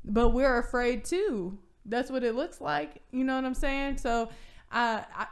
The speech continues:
I think that God wants to, he, he, God is God no matter what. And th-, nothing will change who he is. But I do in my heart feel like that was kind of,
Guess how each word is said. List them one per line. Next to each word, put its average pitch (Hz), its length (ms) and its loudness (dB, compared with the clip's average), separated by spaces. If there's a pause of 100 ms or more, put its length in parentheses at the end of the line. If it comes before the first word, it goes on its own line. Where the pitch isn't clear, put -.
(560)
I 247 140 -2
think 240 400 -4
that 208 500 0
God 214 480 4
wants 220 380 0
to, 214 100 -6
he, 247 160 0 (160)
he, 226 140 -8
God 226 360 2
is 214 80 -2
God 185 340 2
no 180 120 0
matter 175 300 0
what. - 320 -6 (360)
And 196 480 -2
th-, 196 120 -2
nothing 226 420 2
will 185 120 -4
change 202 360 -2
who 196 160 0
he 190 200 -4
is. 185 480 -2 (520)
But 214 400 2
I 214 140 4
do 220 420 0
in 233 160 4
my 220 140 2
heart 220 260 2
feel 220 160 0
like 196 240 0
that 202 220 2
was 208 180 -2
kind 202 300 -2
of, 185 320 -2